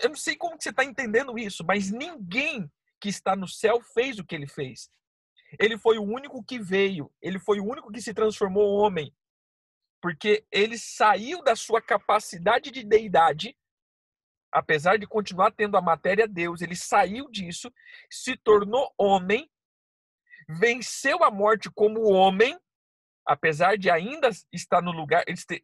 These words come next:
ter a característica de Deus, porém, ele não usou na terra, ele não usou na terra nenhuma capacidade divina, somente a dependência do Espírito. E ele nos mostrou que poderíamos andar aqui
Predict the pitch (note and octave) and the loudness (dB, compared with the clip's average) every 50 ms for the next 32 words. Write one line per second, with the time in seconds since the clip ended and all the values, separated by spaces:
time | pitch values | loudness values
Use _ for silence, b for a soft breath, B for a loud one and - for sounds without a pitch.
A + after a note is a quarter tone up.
0 | _ _ - G3+ G#3+ F3 - - G3+ E3+ E3+ - - E3 D#3 A3 - - C#4 A3+ | _ _ 0 0 0 0 0 0 0 0 0 -4 -10 -10 -8 -8 -8 -10 -10 -12
1 | C4 A3 G#3 F3+ E3+ E3 F3+ G3+ - b b b b b b b b _ - A3 | -12 -8 -4 -4 -4 -4 -6 -8 -14 b b b b b b b b _ 2 2
2 | G#3 F#3+ F#3 G#3 C4+ D#4+ B3+ - - G#3 G3+ A#3 G3 G3+ G#3 A3+ C#4 E4 G4 G4 | 4 4 2 0 0 -2 -4 -2 -2 0 0 -2 -4 -4 -2 0 0 0 -2 -4
3 | E4+ C4+ F#3+ F#3+ F3+ A3 A#3+ C4 A#3 A3 F3 - _ - E3+ G3 G#3+ G#3+ G3 F3 | -8 -8 -8 -2 2 2 2 2 2 0 -2 -2 _ -2 2 2 2 2 0 -2
4 | E3 A#2 - - _ D#3 F3 F3 F#3+ E3+ F3 F#3+ A3 C4+ F4+ F#4 E4+ C4 G3 E3 | -4 -4 -4 -6 _ -10 -6 -6 -4 -4 -2 -2 0 -2 -2 -4 -6 -10 -8 -4
5 | F3+ G3+ G#3 F3+ F3 F3 - _ - D#3 D#3 D#3+ D#3+ F3+ G#3 A3 B B B B | -2 -2 -2 -2 -2 -4 -4 _ 2 4 4 4 4 2 -2 -2 B B B B
6 | B B - F3+ G3+ A3 A#3 A3+ G#3+ A3 C4 E4 G4 F#4+ F4 - _ - B3 A3+ | B B -8 -6 -4 -4 -4 -4 -6 -8 -10 -8 -6 -6 -6 -4 _ 0 -2 0
7 | _ - A3 A#3 - - F3 F#3+ A3 G#3+ A3 G#3+ G3+ A#3 G3 E3+ D#3+ G3+ B3 C4+ | _ 2 0 0 -2 -2 0 0 0 0 -2 -6 -12 -12 -12 -12 -12 -12 -12 -10
8 | A#3+ F#3 C#3 - _ _ _ _ - - - - A3+ G3 F3+ F3 G#3 C4 C#4+ - | -8 -10 -10 -10 _ _ _ _ -18 -10 -2 0 2 2 2 0 -4 -4 -4 -4
9 | B3+ G#3 G3 G#3 G#3 - - F#3 F3 E3+ F#3+ B3 - - G3 F#3 G#3+ A3 - - | -4 0 2 2 2 2 0 -6 -4 -6 -8 -6 -6 -6 -6 -6 -8 -10 -12 -14
10 | - _ F#3+ G3+ G#3 G#3 F#3 D3 C#3+ - - _ _ _ _ _ _ _ _ _ | -14 _ -8 -8 -8 -8 -8 -10 -12 -16 -20 _ _ _ _ _ _ _ _ _
11 | _ _ - D#3+ G3 G3+ G#3+ G3+ F#3 G3+ C4+ F4+ F4 D#4+ D4 D4+ D4 D#4 - - | _ _ -6 -4 -2 -2 0 -2 -2 -4 -6 -8 -8 -10 -8 -6 -6 -6 -6 -4
12 | - G#3+ G#3+ G#3 - G3+ - - F#3+ F3 E3+ E3 E3+ G3 A#3 D4+ D4 D4+ C#4 G#3+ | 0 0 0 0 0 -4 -8 -8 -6 -6 -6 -6 -6 -6 -8 -10 -10 -10 -10 -6
13 | F#3 G#3 F#3+ E3+ D#3+ D#3 E3+ G3 A#3 - - - - A3+ G#3+ A#3+ C4+ | -4 -4 -4 -2 -2 0 0 2 0 0 -4 -10 -10 -8 -8 -8 -10